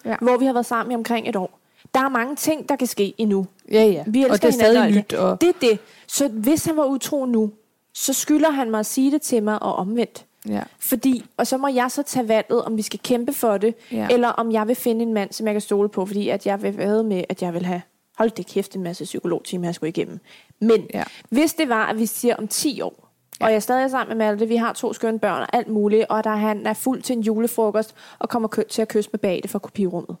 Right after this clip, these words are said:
Speaker 2: For
Speaker 1: Ja.
Speaker 2: det er altid Bagte fra kopirummet.
Speaker 1: Ja. Ja.
Speaker 2: <laughs>
Speaker 1: Åh, det er kopirum.
Speaker 2: Ja.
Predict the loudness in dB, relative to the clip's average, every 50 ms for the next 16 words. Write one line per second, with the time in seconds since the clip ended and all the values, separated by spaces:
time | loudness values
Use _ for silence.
0 | _ _ _ -2 0 0 2 2 2 0 0 -4 -6 -6 -8 -6 -4 -6 -6 -4
1 | -6 -8 -8 -8 -10 -10 -6 -4 -4 -4 -4 -6 -4 -2 -2 0 2 2 0 0
2 | -2 -4 -6 _ _ 2 2 4 4 2 -2 -4 -4 -2 -2 -2 2 2 2 2
3 | 2 0 0 0 0 -2 -4 0 4 6 4 6 4 2 -2 0 -2 2 2 2
4 | 2 2 0 0 0 -6 -6 -6 -2 -4 -4 -2 -2 -4